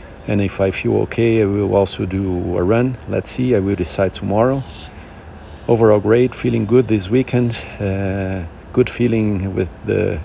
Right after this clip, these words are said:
clear recovery, uh, or recovery progress. And tomorrow I see how I go with the trainings. Enjoy the rest of the Saturday, and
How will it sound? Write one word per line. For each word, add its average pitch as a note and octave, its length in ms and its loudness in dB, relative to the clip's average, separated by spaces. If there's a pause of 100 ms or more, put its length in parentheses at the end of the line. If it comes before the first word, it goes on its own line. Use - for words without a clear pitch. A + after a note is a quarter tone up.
clear A#2+ 220 4
recovery, B2 640 0 (760)
uh, F#2+ 640 -2
or F#2 140 2
recovery F#2+ 420 0
progress. B2 760 2 (120)
And G2+ 800 -2
tomorrow G#2+ 380 4
I F#2+ 60 4
see F2+ 240 -2 (180)
how F#2 200 2
I F#2 80 0
go G2+ 180 2
with G2 160 0
the - 100 -6
trainings. A#2 580 -2 (680)
Enjoy G2+ 360 2
the F#2+ 100 0
rest F#2+ 280 0
of F#2 140 -6
the - 80 -4
Saturday, G#2 600 2
and F2+ 200 -2